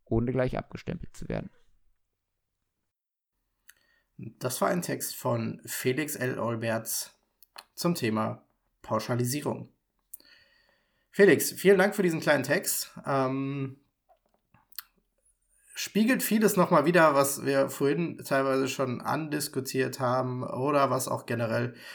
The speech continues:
Speaker 2: ständig Thema in unserem Podcast ist, nämlich, äh, die grundsätzlichen Pauschalisierungen von, äh, Gruppen, von Menschen, ähm,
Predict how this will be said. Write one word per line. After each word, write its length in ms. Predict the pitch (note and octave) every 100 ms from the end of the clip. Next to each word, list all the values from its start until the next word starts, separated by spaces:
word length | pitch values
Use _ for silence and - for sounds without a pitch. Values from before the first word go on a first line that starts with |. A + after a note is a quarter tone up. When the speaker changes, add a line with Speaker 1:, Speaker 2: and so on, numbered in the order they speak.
| -
Speaker 2:
ständig 420 | - - C3+ C#3+
Thema 200 | - B2
in 60 | A#2
unserem 220 | A2 A2
Podcast 460 | A2 - G#2 G2 -
ist, 240 | - -
nämlich, 400 | G#2 G#2 F#2 - - - - - _
äh, 220 | - G#2 A2
die 80 |
grundsätzlichen 500 | A#2+ C#3 D3 C#3 B2
Pauschalisierungen 800 | B2 C3 B2+ A#2+ A2 C3 C3 A2
von, 400 | - A2+ A2 A2
äh, 260 | G#2+ A2 G#2
Gruppen, 460 | - D#3 C#3 B2+ A#2+
von 260 | - A2 G#2+
Menschen, 720 | A#2 C3 - A#2 G#2+ G#2 G2
ähm, 560 | G#2 G#2 G#2 G2+ A#2+